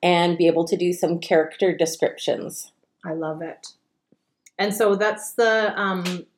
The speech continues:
Speaker 2: the one I have is the haunted house. And then another one, depending on how much time I have, because I'm, um, a chronic ambitious overplanner
Speaker 1: <laughs>
Speaker 2: where I have too many things I wanna achieve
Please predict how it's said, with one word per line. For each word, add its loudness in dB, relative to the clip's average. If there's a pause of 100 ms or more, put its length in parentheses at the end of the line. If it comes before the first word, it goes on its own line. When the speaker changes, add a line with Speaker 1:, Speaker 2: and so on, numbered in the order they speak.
Speaker 2:
the 2
one -2
I -2
have -6
is -4
the -4
haunted -6
house. -4
And -2
then 0 (600)
another 4
one, 0 (260)
depending 4
on 2
how -2
much -2
time -6
I -4
have, -6
because -2 (120)
I'm, -2
um, -6 (560)
a -2
chronic -4 (680)
ambitious 0
overplanner 0 (180)
Speaker 1:
<laughs> 0
Speaker 2:
where 4
I 4
have 0
too 0
many 4
things 2
I 2
wanna 0 (100)
achieve -4